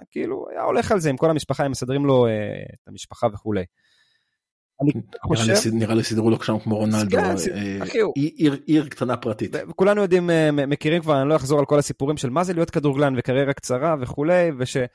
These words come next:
Speaker 2: Yes.
Speaker 1: צריכים לעשות כ-, כסף הרבה לפני שהם פורשים, כי אחרי זה הרבה יותר קשה להם. אבל אני חושב שאם הוא היה נותן פה אפילו מוקדמות, כמו פלניץ' כזה, אפילו את המוקדמות צ'מפיונס, ולא יודע מה, מודח איתנו לאירופית, או אפילו מי יודע מה, אפילו עוד פעם לצ'מפיונס,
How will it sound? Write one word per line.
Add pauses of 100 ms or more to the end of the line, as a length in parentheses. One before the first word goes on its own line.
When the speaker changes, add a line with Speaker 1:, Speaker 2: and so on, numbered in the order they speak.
(180)
Speaker 2:
Yes.
Speaker 1:
צריכים
לעשות
כ-,
כסף
הרבה
לפני
שהם
פורשים,
כי
אחרי
זה
הרבה
יותר
קשה
להם. (520)
אבל (100)
אני
חושב
שאם
הוא
היה
נותן
פה
אפילו
מוקדמות,
כמו
פלניץ'
כזה, (400)
אפילו
את
המוקדמות
צ'מפיונס,
ולא
יודע
מה,
מודח
איתנו
לאירופית,
או
אפילו
מי
יודע
מה,
אפילו
עוד
פעם
לצ'מפיונס,